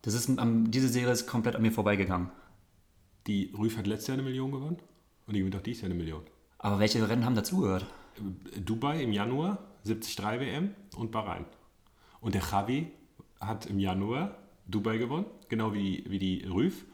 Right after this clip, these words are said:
Speaker 2: Und die beiden haben auch die siebzig drei W M gewonnen. Und wenn
Speaker 1: Ach so,
Speaker 2: beide
Speaker 1: ach,
Speaker 2: jetzt
Speaker 1: siebzig drei hat dazugehört.
Speaker 2: Ja. Wenn beide jetzt Bahrain gewinnen, kriegt die Rüff dann wieder die Million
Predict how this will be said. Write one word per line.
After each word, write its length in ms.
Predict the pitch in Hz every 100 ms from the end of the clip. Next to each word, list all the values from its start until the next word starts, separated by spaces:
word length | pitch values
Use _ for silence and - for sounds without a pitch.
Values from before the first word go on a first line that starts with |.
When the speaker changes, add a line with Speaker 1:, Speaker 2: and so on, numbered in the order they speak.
| -
Speaker 2:
Und 140 | - 107
die 100 | 101
beiden 280 | 101 104 139
haben 60 |
auch 80 | 135
die 100 | -
siebzig 240 | - 117 -
drei 180 | 127
W 60 | 110
M 160 | 85 85
gewonnen. 240 | 82 80 - - _ _ _ _ _ -
Und 100 | 208
wenn 80 | 208
Speaker 1:
Ach 60 | 190
so, 60 |
Speaker 2:
beide 120 | 190 180
Speaker 1:
ach, 60 |
Speaker 2:
jetzt 100 | 156
Speaker 1:
siebzig 180 | 190 202
drei 140 | 185
hat 80 | 170
dazugehört. 500 | 170 - 151 104 95
Speaker 2:
Ja. 80 | 92 - - - - -
Wenn 160 | 107 101
beide 220 | 127 160
jetzt 180 | 151 -
Bahrain 280 | - 147
gewinnen, 180 | 160 113
kriegt 400 | 113 110 110 -
die 40 | 98
Rüff 180 | 110 -
dann 140 | 82 -
wieder 280 | - - 98
die 100 | 92
Million 420 | 87 76 76 78